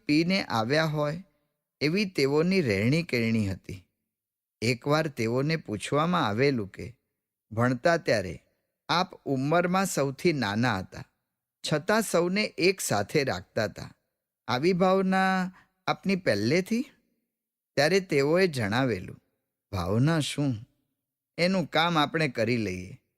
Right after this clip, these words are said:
એટલે ઝઘડો મટી જાય. ભણતા ત્યારે બહાર પાણી ભરવા બે જણા જાય જ નહીં, એટલે અમે તે કામ કરી લઈએ. એવી રીતે વાસણ ઉટકવાનું કરી લેતા. એની ઈચ્છા જ ના હોય,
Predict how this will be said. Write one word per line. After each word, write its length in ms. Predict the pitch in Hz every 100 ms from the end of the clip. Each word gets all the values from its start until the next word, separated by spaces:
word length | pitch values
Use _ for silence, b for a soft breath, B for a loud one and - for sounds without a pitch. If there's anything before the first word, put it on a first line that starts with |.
| _ _ -
એટલે 240 | 196 214
ઝઘડો 420 | 123 113 165 170
મટી 360 | 117 107 127 101
જાય. 220 | - - _ _ _ _ _ _ _ _ _ 101
ભણતા 460 | 123 147 139 196
ત્યારે 340 | 196 185 185 180
બહાર 440 | 147 139 170 175
પાણી 400 | - 135 135 160
ભરવા 500 | 127 123 127 120 101 _ _ _ _ _
બે 200 | 147 180
જણા 320 | 165 175 180 156
જાય 440 | 110 120 156 135
જ 140 | 92
નહીં, 240 | 98 110 - _ _ _ _ _ -
એટલે 260 | 170 185 220 -
અમે 300 | 135 165 202
તે 200 | 175 175
કામ 320 | - 147 170
કરી 300 | 147 110 107
લઈએ. 420 | 110 90 82 92 _ _ _ _ _ -
એવી 220 | 151 196
રીતે 360 | 208 196 - 196
વાસણ 440 | 160 117 127 190
ઉટકવાનું 760 | 190 160 151 156 156 156 165 151
કરી 240 | 120 110
લેતા. 460 | 98 90 - 87 - _ _ _ _ _ -
એની 260 | 180 220
ઈચ્છા 520 | 202 139 135 - 202 202
જ 40 |
ના 280 | 135 139 156
હોય, 280 | 127 92